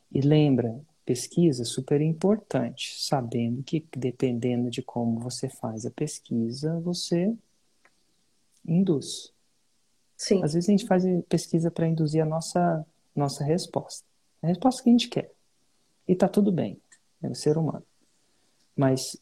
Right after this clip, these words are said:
Speaker 1: uma vez que você bota as hipóteses, você testa elas, af-, você faz uma pesquisa, depois afunila. Faz uma pesquisa mais geral, depois afunila. Isso, isso. Qual que você prefere?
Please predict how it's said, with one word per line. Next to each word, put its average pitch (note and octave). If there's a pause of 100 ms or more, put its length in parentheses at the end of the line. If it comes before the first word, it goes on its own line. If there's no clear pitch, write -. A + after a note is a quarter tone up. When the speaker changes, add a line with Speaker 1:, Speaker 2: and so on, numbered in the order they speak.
Speaker 1:
uma D#3
vez F#3
que -
você F3
bota B2+
as A#2
hipóteses, C3+
você C3+
testa C#3
elas, C#3+
af-, -
você F3
faz B2
uma C#3
pesquisa, F3
depois F#3+
afunila. F3+
Faz G3+
uma A3+
pesquisa G3+
mais F#3
geral, D3
depois F3
afunila. D#3+ (360)
Isso, A#3+
isso. -
Qual E3+
que -
você D#3+
prefere? -